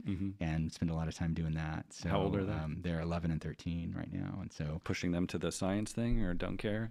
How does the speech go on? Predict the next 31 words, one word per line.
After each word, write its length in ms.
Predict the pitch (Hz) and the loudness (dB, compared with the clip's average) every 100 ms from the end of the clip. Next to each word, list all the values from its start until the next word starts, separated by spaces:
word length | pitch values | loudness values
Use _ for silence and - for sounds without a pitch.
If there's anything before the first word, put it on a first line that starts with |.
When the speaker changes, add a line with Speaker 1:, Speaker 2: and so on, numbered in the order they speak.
| - | 2
Speaker 2:
You 120 | 147 156 | 4 6
know, 60 | |
give, 180 | 131 135 | 6 6
making 420 | 131 127 123 131 | 8 6 8 8
them 160 | 120 107 | 8 8
able, 400 | 104 104 85 85 | 6 6 4 4
right? 260 | 90 95 | 4 4
It's 140 | 90 - | 2 2
funny. 320 | 107 101 92 | 4 6 6
It's 120 | 85 | 4
some, 460 | - 92 90 90 80 | 4 6 6 4 2
you 80 | 98 | 4
know, 120 | 90 | 4
my 300 | 85 85 80 | 6 4 2
oldest 380 | 90 98 95 - | 2 2 0 0
is 100 | 78 | 0
really 340 | 82 87 87 85 | 2 2 4 4
into 160 | 85 | 4
the 120 | 82 | 2
computer 320 | - 85 85 82 | 0 0 2 0
programming. 580 | 85 82 80 78 76 | 0 2 2 4 2
So, 140 | - 69 | 0 -2
and 160 | 82 | 2
he 240 | 82 95 92 | 4 4 4
took 260 | - - | 0 -4
to 160 | - 87 | 0 -2
it 80 | 78 | 0
the 80 | 82 | 0
way 160 | 80 | 2
I 140 | 78 80 | 2 0
did, 440 | 80 73 71 | 0 0 -2